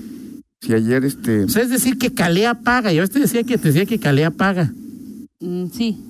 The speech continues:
Speaker 2: O sea, Calea paga los boletos.
Speaker 3: Los boletos de avión.
Speaker 2: Supongo que sí. Calea paga y que incluso da algo de viáticos.
Speaker 3: Ok.
Speaker 2: ¿No?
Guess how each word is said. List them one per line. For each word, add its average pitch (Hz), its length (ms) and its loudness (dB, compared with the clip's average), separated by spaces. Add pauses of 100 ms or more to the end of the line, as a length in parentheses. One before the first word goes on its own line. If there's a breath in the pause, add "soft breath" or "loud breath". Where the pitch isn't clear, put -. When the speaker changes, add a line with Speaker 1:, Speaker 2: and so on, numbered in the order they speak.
(1600)
Speaker 2:
O - 20 -16
sea, 147 100 2
Calea 180 280 2
paga 220 340 0
los 170 240 2
boletos. 165 800 0 (2250)
Speaker 3:
Los 202 160 -2
boletos 220 460 -2
de 202 180 0
avión. 190 500 -6 (140)
Speaker 2:
Supongo 135 340 2
que 127 100 0
sí. 214 200 0
Calea 151 320 2
paga 220 400 0
y 175 100 0
que 165 120 4
incluso 208 380 2
da 180 120 2
algo 180 220 2
de 190 100 2
viáticos. 185 880 -2
Speaker 3:
Ok. 156 440 -12 (1400)
Speaker 2:
¿No? 170 180 0